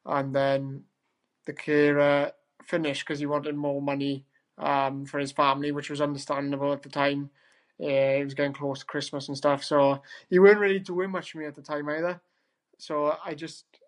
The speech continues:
I can remember sitting down with my parents and just having a chat and saying, "Look, I'm gonna have a go here on my own and see if I can do it." And ever since, I've been independent and traveled the world independently. So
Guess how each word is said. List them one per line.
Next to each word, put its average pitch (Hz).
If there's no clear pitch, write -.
I 156
can 160
remember 156
sitting 156
down 151
with 147
my 143
parents 147
and 151
just 139
having 143
a 135
chat 143
and 151
saying, 147
"Look, 151
I'm 151
gonna 147
have 143
a 139
go 147
here 143
on 143
my 143
own 151
and 139
see 147
if 143
I 143
can 139
do 151
it." 139
And 143
ever 143
since, 143
I've 147
been 143
independent 143
and 143
traveled 143
the 139
world 143
independently. 147
So 143